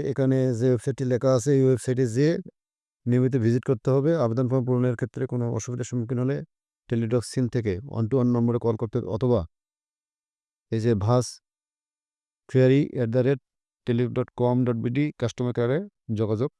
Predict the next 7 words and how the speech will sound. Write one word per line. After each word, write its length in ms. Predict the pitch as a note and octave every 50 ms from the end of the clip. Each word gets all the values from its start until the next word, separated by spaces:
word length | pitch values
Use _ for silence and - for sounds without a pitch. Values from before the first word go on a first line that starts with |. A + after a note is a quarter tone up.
| _ _ _ _ _ -
করতে 220 | A2 F#2+ - G2 F#2
হবে। 180 | F2+ E2 D#2 D#2 D2+ - _ _ _ _ _ _ _ _ _ _ _ _ _ _ _ _ _ _ _ _ _ _ _ _ _ _ _ _ _ _ _ -
আবেদনের 420 | A2 A#2 A#2 B2+ C3 C3+ C3+ C#3 B2+ A2+
বয়স, 240 | A#2 A2+ A2 G2+ - - - - - - _ _ _ _ _ _ _ _ _ _ _ _ _ _ _ _ _ _ _ _ _ _ _ _ _ _ _ _ _ _ _
দুই 200 | A#2+ A2 B2+ C3+ B2
জুন 120 | C3+ D3 D3+ C#3+ -
তারিখে 340 | C3 B2 C3+ A#2+ A#2 A2